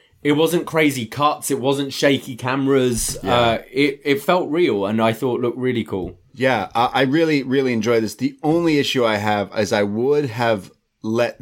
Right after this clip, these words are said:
Speaker 2: that played out a bit more. You shoulda, you shoulda let them no show for a while.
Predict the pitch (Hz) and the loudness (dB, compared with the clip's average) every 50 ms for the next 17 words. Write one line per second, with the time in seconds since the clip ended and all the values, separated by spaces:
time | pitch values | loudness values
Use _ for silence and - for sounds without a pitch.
0 | 98 90 110 107 104 - - - - 107 104 101 101 98 95 - - 98 87 78 | -4 -2 -2 -2 -2 -6 -12 -10 -6 -4 -2 -2 -2 -2 -4 -4 -6 -8 -10 -6
1 | - 101 87 - 95 92 87 85 82 78 76 78 101 - - 120 113 107 - - | -6 -6 -4 -4 -6 -6 -4 -6 -6 -6 -8 -12 -14 -12 -6 -4 -2 -2 0 4
2 | 143 131 131 123 113 113 - _ - - - - - 117 110 107 - 147 135 127 | 4 4 4 4 2 0 -10 _ -20 -20 -20 -14 -8 -6 -4 -2 0 0 2 2
3 | 123 117 113 113 - - 107 113 110 107 107 110 82 - - - 127 113 110 113 | 2 2 2 0 0 0 0 2 2 2 0 -2 -4 -10 -10 -4 -2 0 2 2
4 | 110 107 - 117 107 98 90 - 107 101 95 90 87 90 85 85 80 76 76 - | 2 0 0 -2 -2 -2 -2 -2 -2 -2 0 0 0 0 0 0 -2 -4 -6 -10
5 | - | -14